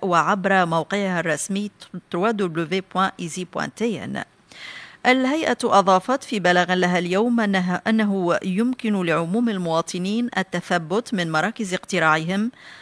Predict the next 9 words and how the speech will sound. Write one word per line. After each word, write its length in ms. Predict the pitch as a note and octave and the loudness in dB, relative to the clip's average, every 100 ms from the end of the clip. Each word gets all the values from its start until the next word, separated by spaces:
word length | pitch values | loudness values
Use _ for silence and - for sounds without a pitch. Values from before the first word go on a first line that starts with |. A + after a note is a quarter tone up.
| - - | -8 0
عبر 480 | F3+ A3 G3 F#3+ | 2 4 4 4
خدمة 480 | E3+ A#3+ F3+ F#3+ E3+ - - - | 4 0 0 0 0 -2 -4 -2
نجمة 500 | G3 F3 D#3 F3 A#3 | 0 0 0 0 2
مية 240 | C#4 A#3 E3 | 0 0 0
وخمسة 360 | - A3+ - | -2 -4 -4
وتسعين 600 | G#3+ - - F#3+ F3+ F3 - | -2 -4 -4 -4 -2 -2 -2
نجمة 500 | F#3 F3 D3+ F3+ A#3+ | 0 -2 0 -2 -2
رقم 360 | A3 G#3+ G3+ F3 | -2 0 0 0
بطاقة 440 | C#3+ F3 B3 G3 | -2 -6 -4 -4